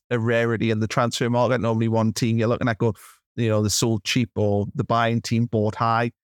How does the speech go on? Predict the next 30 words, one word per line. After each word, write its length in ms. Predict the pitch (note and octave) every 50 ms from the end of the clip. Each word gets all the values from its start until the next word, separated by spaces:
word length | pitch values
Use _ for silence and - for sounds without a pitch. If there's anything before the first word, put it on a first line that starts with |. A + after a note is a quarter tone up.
| _ _ -
We 60 | -
talked 200 | - C#3+ A#2 G#2
about 120 | B2 G2+ D#2+
this 120 | A2 -
with 120 | A#2+ G#2
Declan 300 | - A#2+ - - A2 A2
Rice 240 | G#2 A#2 C3 C3 -
the 60 | - C3
other 120 | A#2+ A#2+
day. 280 | G#2+ A#2+ A#2+ A#2 A#2 A2+ _ _ _ _ _ _ _ _ -
Everyone 300 | B2 A#2 B2+ A#2+ A2+ G2+
sort 220 | - C3+ A#2 -
of 80 | G#2 -
feels 280 | - A#2+ A#2 A#2 G#2
that 140 | - G#2+ -
Arsenal 420 | - A#2 A2 A2+ - - B2+ A#2 G#2+
have 160 | G#2 F#2+ -
paid 280 | - - A2+ A2+ A2 A2
a 40 |
very, 300 | G2+ A2 A#2 A2 A2 A2
very 240 | A2 A2 A2 A2 A2+
high 220 | A#2+ B2+ A2+ G#2+ A2+
price 340 | - - B2 A2+ A#2 -
for 80 | - A#2+
him, 180 | B2+ B2 A#2+ A#2 _ _ _ _ _ _ _ -
whereas 340 | - B2 A#2+ A#2 A#2 A2 - -
this 360 | C3 B2+ A#2 G2 - - - -
feels 600 | B2 A#2 A2+ A2 G#2+ G#2+ G#2 - - - - - -
like 260 | A#2+ A2+ G#2 G2+ G2 - _ _ _ _ _ _ _ _ _ -
everyone 480 | A#2+ A2+ A2 A#2 A2+ G#2 G2+ F#2+ G2